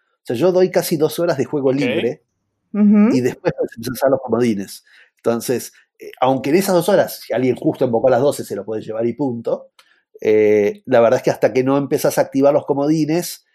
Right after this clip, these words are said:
Speaker 1: es como que hay muchas dudas. Entonces,
Speaker 3: Mm.
Speaker 1: eh, ahí se resuelve. Pero es necesario, es, esas dos horas de, de juego son doce acertijos, ¿está bien? Son, no, no, no es que es, es poquito, y aunque le de-, quisieras dedicar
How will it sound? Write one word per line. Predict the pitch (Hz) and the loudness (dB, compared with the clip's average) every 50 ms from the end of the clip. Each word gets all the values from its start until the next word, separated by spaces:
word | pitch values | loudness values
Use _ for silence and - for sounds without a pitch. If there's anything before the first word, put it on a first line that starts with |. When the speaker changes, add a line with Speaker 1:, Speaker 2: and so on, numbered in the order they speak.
| _ _ _ _ _ _ | _ _ _ _ _ _
Speaker 1:
es | - 107 - | -16 -12 -6
como | - 120 120 113 | -4 -4 -4 -2
que | 117 120 | 0 0
hay | 120 120 101 - - _ - | 0 0 0 -4 -12 _ -12
muchas | 117 120 127 127 - 135 - 123 123 | -6 -6 -6 -4 -2 -4 -4 -4 0
dudas. | 123 123 120 110 104 95 - - - - - - _ _ _ _ _ | 0 2 2 2 0 -2 -2 -6 -14 -16 -16 -18 _ _ _ _ _
Entonces, | - 104 214 175 226 220 220 208 190 180 170 - - _ | -14 -14 -12 -4 0 0 2 2 2 0 0 -4 -6 _
Speaker 3:
Mm. | _ _ _ _ _ _ _ _ _ - | _ _ _ _ _ _ _ _ _ -10
Speaker 1:
eh, | 113 107 104 101 104 104 101 98 - - - - | -8 -6 -6 -4 -6 -6 -8 -8 -10 -10 -4 -4
ahí | 110 110 | -4 -4
se | 110 - 110 | -2 -4 -6
resuelve. | 113 - 131 117 110 - | -4 -4 -2 -2 -2 -2
Pero | - 123 135 | 0 -2 -2
es | 143 | 0
necesario, | 170 151 143 123 190 175 156 131 110 | -2 -4 -4 0 0 0 2 2 -2
es, | 110 101 - - - | -2 -4 -10 -16 -14
esas | 117 - 127 127 | -8 -8 -6 -4
dos | 139 135 - - | -4 -6 -4 -4
horas | 151 156 160 143 | -4 -4 -4 -4
de, | 131 120 117 107 - _ _ _ _ _ _ _ _ _ _ _ _ | -4 -4 -6 -6 -8 _ _ _ _ _ _ _ _ _ _ _ _
de | - 113 - | -8 -8 -4
juego | - 139 160 175 - | 0 2 2 2 2
son | - 170 156 147 127 | 2 -2 -2 0 0
doce | - - 165 - 180 | 0 0 2 2 -2
acertijos, | 123 - 120 101 - 170 156 - - 104 - - | -2 -2 -6 -4 0 0 0 0 0 -6 -8 -8
¿está | - - 92 | -12 -10 -6
bien? | 104 113 117 117 117 _ _ _ | -2 -2 -2 -4 -6 _ _ _
Son, | - - 95 98 92 - _ _ 57 | -14 -12 -12 -12 -12 -16 _ _ _
no, | _ 73 71 | _ -20 -20
no, | 67 73 87 | -20 -20 -18
no | 92 104 | -12 -12
es | 110 - | -12 -12
que | - 95 95 | -12 -16 -18
es, | 95 - _ _ _ _ _ _ _ | -18 -20 _ _ _ _ _ _ _
es | - 104 - | -10 -8 -6
poquito, | - 110 98 - 104 - - 101 | -6 -8 -8 -8 -12 -12 -10 -10
y | 92 | -10
aunque | 92 104 107 101 - 98 | -8 -10 -10 -12 -10 -10
le | 101 101 | -8 -8
de-, | 98 95 - | -8 -8 -10
quisieras | - 107 - - 139 135 123 | -10 -12 -6 -4 -2 -2 -2
dedicar | 131 123 120 120 107 135 127 113 101 - - | -2 -2 -2 -2 0 2 2 2 0 -2 -10